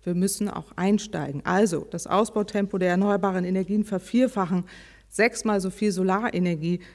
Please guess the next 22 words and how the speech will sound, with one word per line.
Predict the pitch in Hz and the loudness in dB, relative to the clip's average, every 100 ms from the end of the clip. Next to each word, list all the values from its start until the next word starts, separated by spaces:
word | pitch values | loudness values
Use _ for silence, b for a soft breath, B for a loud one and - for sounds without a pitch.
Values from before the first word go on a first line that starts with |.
| - | -8
dreimal | 160 180 269 254 214 | -2 6 8 8 8
so | 202 | 4
viele | 214 214 175 | 2 2 4
Windanlagen, | 220 226 180 175 170 165 170 | 4 4 0 0 0 -2 -4
schnellere | - - 196 220 226 202 | -6 -2 2 4 4 2
Genehmigungsverfahren. | 190 170 170 165 151 - 151 - 147 143 b b b b b _ | 0 0 -2 -4 -8 -10 -14 -8 -6 -6 b b b b b _
Förderung | 226 262 285 254 | 4 6 6 4
energetischer | 202 220 214 233 226 226 | 2 2 2 0 0 0
Gebäudesanierung, | 214 185 190 214 202 185 185 175 180 | 0 4 6 6 4 4 4 4 0
Förderung | 180 226 240 226 226 | 0 2 2 2 2
vom | 220 208 | 0 0
grünen | 202 202 196 | 2 2 0
Wasserstoff | 202 214 196 190 | -2 -6 -4 -6
für | - 185 | -4 0
die | 190 | 0
Industrie, | 196 196 196 180 | 0 -2 -2 -2
schneller | - 220 233 208 | 0 0 0 0
Ausbau | 214 214 | -4 -2
der | 202 202 | 0 2
Ladeinfrastruktur | 185 202 190 - 190 - 185 202 | 2 0 -2 -4 -6 -6 -6 -6
für | 180 185 | -2 0
Autos, | 180 185 160 | 0 -2 -4